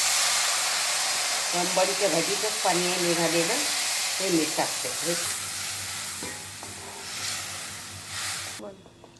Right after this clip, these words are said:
Speaker 1: आता ही आंबाडी बारीक केलेली आहे, हे यामध्ये घालून घ्यायचे. आता हे भाजी शिजलेली आहे.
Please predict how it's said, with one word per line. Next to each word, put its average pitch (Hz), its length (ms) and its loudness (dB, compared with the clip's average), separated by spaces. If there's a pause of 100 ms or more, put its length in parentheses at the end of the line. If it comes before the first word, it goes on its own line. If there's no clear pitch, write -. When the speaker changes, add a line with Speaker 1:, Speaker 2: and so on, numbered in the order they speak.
Speaker 1:
आता 185 180 -2
ही 196 160 2
आंबाडी 175 400 4 (500)
बारीक 156 440 -2
केलेली 165 380 2
आहे, 202 140 2 (640)
हे 180 140 0
यामध्ये 165 420 2 (800)
घालून 160 380 0
घ्यायचे. 107 420 -4 (4000)
आता 156 200 -8
हे 196 340 -10
भाजी 175 480 -8 (840)
शिजलेली 180 480 0
आहे. 202 420 0